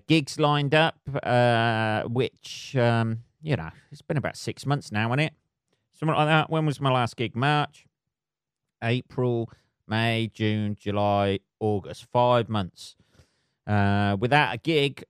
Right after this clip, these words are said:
Uh, normally on a Saturday, I would be out and about, gigging around somewhere. But, you know, it's very difficult times, people, isn't it? Very difficult times. Um, yeah, so, uh, I have, uh,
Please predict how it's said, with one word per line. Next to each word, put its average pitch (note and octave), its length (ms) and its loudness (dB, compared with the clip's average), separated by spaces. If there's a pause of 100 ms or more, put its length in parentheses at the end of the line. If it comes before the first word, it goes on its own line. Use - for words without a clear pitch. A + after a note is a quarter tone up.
Uh, B2+ 560 2
normally D#3+ 600 4
on B2+ 180 0
a A#2+ 60 -2
Saturday, B2+ 680 0
I C3+ 240 0
would C3 240 -2
be C3 380 2
out C#3+ 180 0
and C#3+ 100 0
about, D3+ 520 2
gigging D#3 260 2
around D#3 300 2
somewhere. D#3 400 0
But, D#3+ 280 2
you F#3+ 120 -4
know, G#2+ 100 -2
it's - 1120 -12
very F#3 160 4
difficult F3 420 -2
times, F3 340 -2
people, G#2+ 320 -4
isn't C3 140 0
it? G2+ 120 -6
Very D#3 200 0
difficult A#2 420 -6
times. G2+ 520 -4
Um, C#3 380 2 (1040)
yeah, C#3+ 280 2
so, C3 480 2
uh, B2+ 360 2
I C#3 140 2
have, C3 360 0
uh, B2 320 2